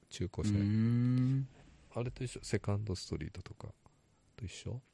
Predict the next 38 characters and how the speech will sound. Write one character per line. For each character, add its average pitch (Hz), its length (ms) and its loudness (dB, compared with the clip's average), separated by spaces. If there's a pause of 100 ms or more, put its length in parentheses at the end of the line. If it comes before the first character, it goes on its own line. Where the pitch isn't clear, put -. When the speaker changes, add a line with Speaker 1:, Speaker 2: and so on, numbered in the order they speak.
(400)
Speaker 2:
あ、 120 120 10
新 214 320 12
品 240 160 12
で 233 100 12
は 160 100 12
な 110 100 12
い 143 40 12
っ 147 40 6
て 107 120 2
こ 104 100 -2
と？ 90 200 -4 (1400)
Speaker 1:
新 107 460 -4
品 156 200 2
買 156 200 6
う 170 60 6
わ 180 100 4
け 175 120 4
な 139 180 4
い 180 80 4
で 180 100 4
し 170 100 0
ょ。 117 1000 4 (540)
<laughs> - 520 -4
俺 80 280 2
が、 71 320 0 (440)
俺 76 220 2
ら 73 160 4
が。 64 320 -8 (920)
新 151 220 -8
品 123 140 6
買 135 160 4
う 190 60 2
け 78 180 4
ど、 76 380 4 (480)
Speaker 2:
う 110 40 4
ん。 92 340 0 (580)
Speaker 1:
う - 80 -4
ん。 - 300 -6